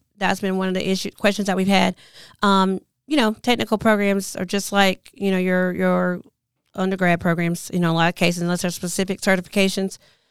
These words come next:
Um, tech schools have life scholarship, lottery scholarships, and tuitions. Um,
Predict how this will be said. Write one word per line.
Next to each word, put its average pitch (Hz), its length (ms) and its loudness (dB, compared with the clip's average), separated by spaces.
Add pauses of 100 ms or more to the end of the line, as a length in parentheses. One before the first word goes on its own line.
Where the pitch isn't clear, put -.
(300)
Um, 170 160 -2
tech - 180 -2
schools 175 300 -4
have 165 200 0
life 196 240 0
scholarship, 190 580 -2
lottery 180 280 2
scholarships, 180 640 -4
and 165 160 -4
tuitions. 185 640 -2 (500)
Um, 170 360 0